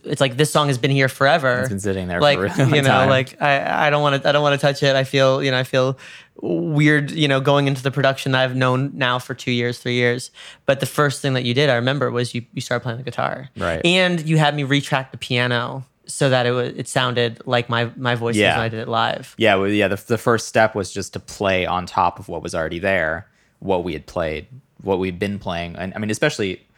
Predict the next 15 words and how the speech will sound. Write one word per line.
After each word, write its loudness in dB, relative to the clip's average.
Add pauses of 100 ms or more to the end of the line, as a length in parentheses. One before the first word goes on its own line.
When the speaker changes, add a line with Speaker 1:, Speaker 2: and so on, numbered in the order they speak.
(240)
Speaker 2:
when 0
we 2
started 2
doing -2
the -8
production -4
list, -8
we'd -2
also -2 (800)
been -4
in -6
quarantine -6
and -6
had -10
done -6